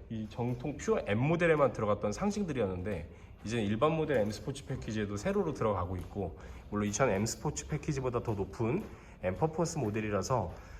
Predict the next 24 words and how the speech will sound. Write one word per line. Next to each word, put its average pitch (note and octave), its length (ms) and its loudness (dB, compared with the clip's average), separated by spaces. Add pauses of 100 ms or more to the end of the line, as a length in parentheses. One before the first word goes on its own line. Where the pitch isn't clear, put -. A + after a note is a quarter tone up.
(200)
뭐 F#2 120 -6
적절하다고 B2 540 6
좀 A2+ 120 0
판단이 D3+ 340 2
되지만 G#2+ 580 2 (340)
이런 D3+ 180 6
부분들이 C#3 400 0
디자인에 A#2 580 2 (280)
되게 G2 160 -2
큰 G3+ 380 4
변화라고 A#2+ 420 4
좀 A2+ 100 0
보실 G#2 300 -2
수 - 120 -4
있어요. E2 340 -4 (480)
그리고 E3+ 480 4
디퓨저 F#3+ 480 4
라인들이 G#2 800 4 (240)
전체가 A#2+ 800 4
이젠 G#2+ 180 -4
짙은 F#3+ 360 0
그레이 C3 280 4
톤이 B2 220 0
아니라 G2+ 400 0